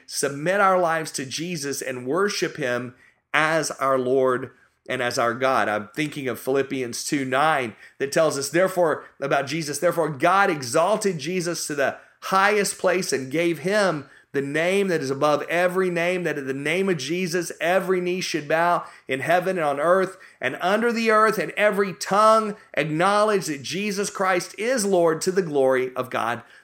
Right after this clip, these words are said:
the Father." Here's the deal. You can bow now or you can bow later. You will either bow by choice or one day you will bow because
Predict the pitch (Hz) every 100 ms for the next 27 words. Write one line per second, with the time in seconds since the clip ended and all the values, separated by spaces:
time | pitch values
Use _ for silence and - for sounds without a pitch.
0 | - 139 - 131 127 117 - _ _ 135
1 | 131 123 131 165 160 - - _ _ -
2 | 131 139 139 135 139 143 151 156 160 196
3 | 233 - _ _ _ - 113 123 131 160
4 | 147 156 160 165 - - - 151 190 214
5 | 139 85 - - 139 147 160 156 147 139
6 | 135 143 170 180 - _ - 151 147 139
7 | 160 180 233 262 - - - _ - 147
8 | 151 170 175 - 120 147 185 180 160 160
9 | 160 160 _ _ 131 151 165 165 139 143
10 | 147 147 143 139 - _ _ _ _ _
11 | _ _ _ _ - 143 156 147 127 127